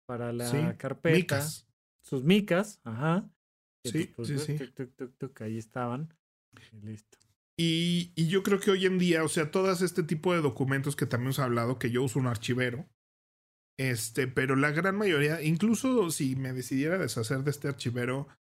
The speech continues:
Speaker 2: podría probablemente encarpetar todos sus contenidos, ¿no?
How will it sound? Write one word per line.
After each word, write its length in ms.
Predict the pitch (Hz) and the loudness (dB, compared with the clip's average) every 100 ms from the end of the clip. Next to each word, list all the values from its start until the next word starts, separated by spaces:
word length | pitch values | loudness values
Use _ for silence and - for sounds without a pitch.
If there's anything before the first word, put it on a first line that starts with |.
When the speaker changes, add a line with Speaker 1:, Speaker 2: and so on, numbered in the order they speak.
| _ _ _ _ - | _ _ _ _ 2
Speaker 2:
podría 560 | 143 151 160 175 - - | 4 6 4 4 0 -4
probablemente 640 | 139 131 147 156 156 139 | 0 4 4 2 0 0
encarpetar 640 | 156 135 110 113 110 120 - | 0 0 -2 -2 -2 -4 -2
todos 240 | 139 127 | -2 -2
sus 160 | 127 - | -4 -6
contenidos, 840 | 110 110 113 113 110 - - - 113 | -2 0 0 -2 -4 -12 -20 -20 -10
¿no? 280 | 113 110 | -8 -8